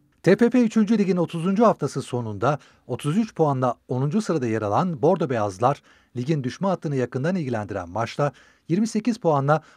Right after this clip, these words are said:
on dördüncü sırada yer alan Tekirdağ temsilcisi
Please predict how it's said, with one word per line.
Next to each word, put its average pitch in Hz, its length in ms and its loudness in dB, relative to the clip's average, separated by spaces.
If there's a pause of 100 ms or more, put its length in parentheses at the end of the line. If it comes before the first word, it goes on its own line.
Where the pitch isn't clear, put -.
(120)
on 226 200 4
dördüncü 175 360 4
sırada 135 280 -4
yer 107 160 -2
alan 120 320 0 (260)
Tekirdağ 139 480 0
temsilcisi 123 720 -4